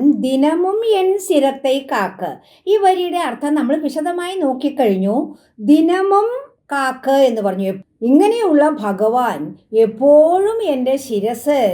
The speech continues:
കാത്തരുളണം, എന്നെ എപ്പോഴും പരിഗണിക്കണം, എന്നെ എപ്പോഴും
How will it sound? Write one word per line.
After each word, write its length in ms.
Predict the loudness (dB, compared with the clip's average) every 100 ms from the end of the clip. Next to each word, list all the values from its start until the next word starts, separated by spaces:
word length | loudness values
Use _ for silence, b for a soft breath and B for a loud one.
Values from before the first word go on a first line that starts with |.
| -2 -4 B B -6
കാത്തരുളണം, 960 | 0 0 -2 -2 0 2 0 -2 -4 -4 -4
എന്നെ 360 | -4 -2 0 2
എപ്പോഴും 880 | 2 0 2 4 6 6 6 4 -2 -4
പരിഗണിക്കണം, 880 | -6 -6 -6 -6 -6 -6 -8 -8 -6 -6
എന്നെ 260 | -6 -4 -4
എപ്പോഴും 640 | -4 -4 0 2 2 0